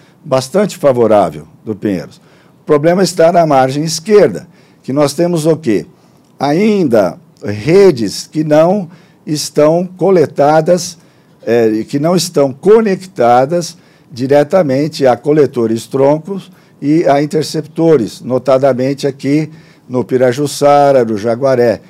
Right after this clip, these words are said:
nesses córregos. E aí, o que que acontece? Nós temos áreas informais aqui, né? Áreas informais aqui,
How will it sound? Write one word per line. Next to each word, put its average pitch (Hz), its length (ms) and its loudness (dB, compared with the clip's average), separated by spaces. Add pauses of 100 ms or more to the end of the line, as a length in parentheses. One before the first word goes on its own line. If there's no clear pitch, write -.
(180)
nesses 120 320 -6
córregos. - 640 -2 (520)
E 190 120 2
aí, 175 480 2 (320)
o - 60 -20
que 202 100 -6
que 208 120 -2
acontece? 123 800 0 (360)
Nós 175 300 -4
temos 180 560 -2 (880)
áreas 180 420 0
informais 170 720 -4
aqui, - 300 -16 (260)
né? 160 320 -4 (440)
Áreas 151 340 0
informais 123 600 -4
aqui, 165 460 -6